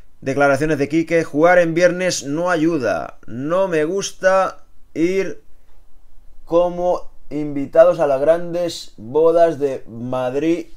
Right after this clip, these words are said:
y Barça". No sé qué significa eso de la grande boda de Madrid-Barça, pero bueno, la verdad no, no entiendo la declaración.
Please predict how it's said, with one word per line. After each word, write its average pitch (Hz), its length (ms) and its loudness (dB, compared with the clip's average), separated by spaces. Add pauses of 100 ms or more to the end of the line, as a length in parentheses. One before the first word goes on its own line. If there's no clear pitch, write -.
(100)
y 147 320 -4
Barça". 110 960 -4 (420)
No 101 80 -10
sé 110 140 -8
qué 104 80 -10
significa 101 440 -6
eso 110 200 -4
de 104 100 -6
la 98 100 -4
grande 101 360 -4
boda 104 280 -4
de 98 120 -8
Madrid-Barça, 98 640 -8
pero 98 160 -8
bueno, 123 200 -8
la 78 140 -10
verdad 104 260 -6
no, 113 140 -10
no 123 140 -8
entiendo 123 520 -8
la 98 120 -2
declaración. 92 880 -6